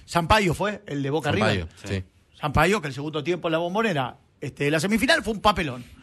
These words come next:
Speaker 2: Sí.
Speaker 1: Nunca había algo igual, faltaba que Sampaio solamente entre a cabecear y se tira una palomita en el punto del penal. O sea, como, como los arbitrajes de, de, de, de los uruguayos a River también, o sea, pasa en todos lados, ¿eh?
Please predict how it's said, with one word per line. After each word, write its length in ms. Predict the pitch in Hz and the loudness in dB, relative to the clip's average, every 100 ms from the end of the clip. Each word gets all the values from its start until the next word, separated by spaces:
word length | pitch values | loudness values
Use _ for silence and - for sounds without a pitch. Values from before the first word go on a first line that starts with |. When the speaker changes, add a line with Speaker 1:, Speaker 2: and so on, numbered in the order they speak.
| - | -20
Speaker 2:
Sí. 100 | - 113 | -12 2
Speaker 1:
Nunca 320 | 190 233 226 | 4 6 4
había 200 | 208 226 | 4 2
algo 140 | 214 | 0
igual, 300 | 254 254 302 - | 0 0 -2 -2
faltaba 320 | 165 156 180 | -2 4 4
que 80 | 170 | 4
Sampaio 380 | 180 196 196 | 2 2 2
solamente 400 | 202 175 190 240 285 | 0 -4 -4 -4 -4
entre 180 | 202 | -2
a 20 | 165 | 0
cabecear 520 | 165 156 190 202 - - - _ _ | 0 0 -2 -2 -4 -18 -20 _ _
y 60 | 170 | -10
se 100 | 151 | -8
tira 160 | 139 185 | -6 -4
una 140 | 165 | 0
palomita 380 | 160 160 196 165 | 2 2 2 2
en 60 | |
el 60 | 156 | 0
punto 220 | 170 170 | -2 -2
del 80 | 151 | -4
penal. 260 | - - - _ _ _ - | -6 -20 -20 _ _ _ -16
O 20 | 92 | -12
sea, 240 | 127 - _ _ | -12 -12 _ _
como, 260 | 180 185 | -8 -8
como 220 | - 180 190 | -4 0 0
los 160 | 175 | 0
arbitrajes 460 | 185 208 302 254 202 | -2 0 0 0 0
de, 180 | 160 160 | 0 0
de, 180 | 156 156 | 0 -2
de, 200 | 156 151 | 0 -2
de 100 | 151 | -2
los 160 | 151 170 | -4 0
uruguayos 400 | 170 254 262 180 | 0 2 2 0
a 40 | |
River 380 | 170 320 302 214 | 2 2 2 0
también, 460 | - 156 294 302 247 | -2 -2 0 0 0
o 60 | |
sea, 200 | 147 170 - - - | 0 0 -2 -16 -4
pasa 240 | 269 285 254 | 0 2 0
en 100 | - | 0
todos 160 | - | 2
lados, 380 | 311 220 131 185 | 4 4 4 4
¿eh? 140 | 240 | 4